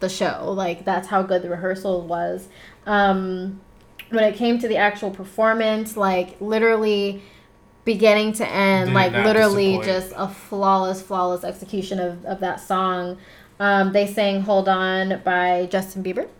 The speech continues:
Speaker 2: Yeah.
Speaker 1: Really, really good, uh, song choice, really good song, really good choice of picking these two to sing that song. Ariana was living her best life, like, watching, you know, Jershika.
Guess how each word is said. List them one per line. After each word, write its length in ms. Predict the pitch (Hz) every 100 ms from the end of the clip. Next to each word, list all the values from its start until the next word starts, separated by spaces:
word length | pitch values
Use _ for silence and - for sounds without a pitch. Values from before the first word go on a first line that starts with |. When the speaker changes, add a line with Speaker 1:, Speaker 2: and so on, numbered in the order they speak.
| - -
Speaker 2:
Yeah. 440 | - 117 131 196 139
Speaker 1:
Really, 340 | 226 233 254
really 280 | 247 233 226
good, 440 | 220 214 208 196 196
uh, 260 | 202 196
song 400 | 196 - 226 226
choice, 480 | 233 233 220 208 208
really 240 | 208 220 208
good 200 | 202 202
song, 800 | - 214 208 208 202 208 208
really 300 | 196 214 214
good 520 | 208 196 208 202 196 190 -
choice 500 | - 240 214 208 208
of 380 | 208 202 196 196 -
picking 420 | 240 233 214 208
these 340 | 202 208 208 -
two 140 | 214
to 80 | 185
sing 380 | 185 202 226 233
that 200 | 226 202
song. 640 | - 220 220 220 214 214 - - -
Ariana 440 | 208 208 202 208
was 160 | 202 196
living 280 | 208 202 202
her 140 | 196
best 400 | 190 196 202 -
life, 440 | 214 208 196 196 196
like, 200 | 180 180
watching, 920 | 185 196 196 214 202 196 196 196 190
you 80 | 196
know, 180 | 190
Jershika. 1000 | 185 185 175 - 269 247 247 240 240 240